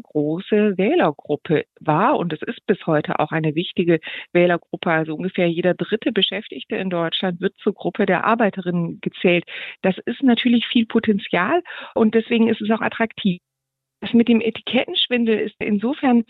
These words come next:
möglich oder auch nicht mehr möglich. Was sich geändert hat, ist, dass ein Großteil der Menschen sich gar nicht mehr dieser Gruppe zugehörig fühlt. Selbst diejenigen, die also nach Statistik immer noch hier einsortiert würden, als Arbeiterinnen gezählt werden,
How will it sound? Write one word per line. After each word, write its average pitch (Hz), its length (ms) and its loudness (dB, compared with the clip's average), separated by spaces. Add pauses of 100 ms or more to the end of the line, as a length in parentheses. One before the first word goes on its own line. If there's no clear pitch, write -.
(200)
möglich 233 460 2
oder 202 180 2
auch 185 60 -2
nicht - 240 -2
mehr 294 80 2
möglich. 196 340 2
Was 196 120 -2
sich - 180 -4
geändert 349 540 0
hat, 226 180 -2
ist, - 180 -8
dass 220 140 -2 (420)
ein 220 140 8
Großteil 226 580 2
der 220 220 4
Menschen 233 580 0
sich 214 240 -6
gar 180 180 0
nicht 339 200 -6
mehr 233 120 4
dieser 202 280 0
Gruppe - 340 -6
zugehörig 180 720 0
fühlt. 190 240 4
Selbst 208 280 2
diejenigen, 226 720 2
die 202 140 -4
also 196 200 2 (280)
nach 190 200 -2
Statistik - 760 -2 (320)
immer 254 240 6
noch 233 220 2 (100)
hier 220 260 2
einsortiert 262 600 -2
würden, 269 280 2
als 220 240 -2
Arbeiterinnen 247 720 2
gezählt 226 480 0
werden, 220 300 2